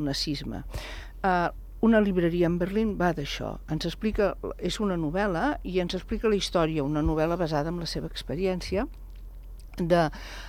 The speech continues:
el mil nou-cents vint-i-u, la protagonista, la Françoise Frenkel, eh, que, que és ella mateixa,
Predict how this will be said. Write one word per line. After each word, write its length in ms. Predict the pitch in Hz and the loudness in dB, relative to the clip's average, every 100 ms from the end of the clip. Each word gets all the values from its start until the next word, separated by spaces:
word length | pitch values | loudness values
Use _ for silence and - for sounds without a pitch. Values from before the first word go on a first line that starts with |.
| - | 0
el 140 | 180 | 4
mil 180 | 175 175 | 4 4
nou-cents 340 | 170 - 175 160 | 2 2 0 0
vint-i-u, 560 | 170 160 190 202 262 - | -2 -2 0 0 0 0
la 120 | 156 | -2
protagonista, 640 | 147 147 147 165 170 - 147 147 - | -2 0 0 2 0 0 0 0 -4
la 280 | 151 147 135 | -2 0 0
Françoise 540 | - 143 - 156 143 | -2 -2 0 -2 -2
Frenkel, 580 | - 160 156 151 151 247 320 - - | -2 0 0 0 -2 -2 -4 -8 -10
eh, 240 | - - - | -8 -8 -6
que, 720 | 143 135 131 127 120 - - - - | 0 0 0 -4 -6 -8 -10 -12 -10
que 80 | - | -4
és 100 | - | 0
ella 180 | 151 143 | 0 0
mateixa, 480 | 139 185 196 226 | 0 0 0 0